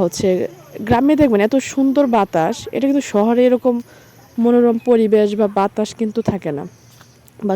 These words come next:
শহরের যে বাতাসটা সেটাও মনে হয় যেন বিষাক্ত মনে হয়,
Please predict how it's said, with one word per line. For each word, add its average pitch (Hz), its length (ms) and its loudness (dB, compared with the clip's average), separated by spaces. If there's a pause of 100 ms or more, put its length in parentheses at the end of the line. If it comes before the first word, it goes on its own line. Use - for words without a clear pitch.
শহরের 233 380 0 (500)
যে - 60 0 (100)
বাতাসটা 226 400 0
সেটাও 254 280 0
মনে 240 180 2
হয় 214 160 0
যেন 202 120 -4 (300)
বিষাক্ত 202 340 -6 (120)
মনে 170 220 -4
হয়, 175 160 -10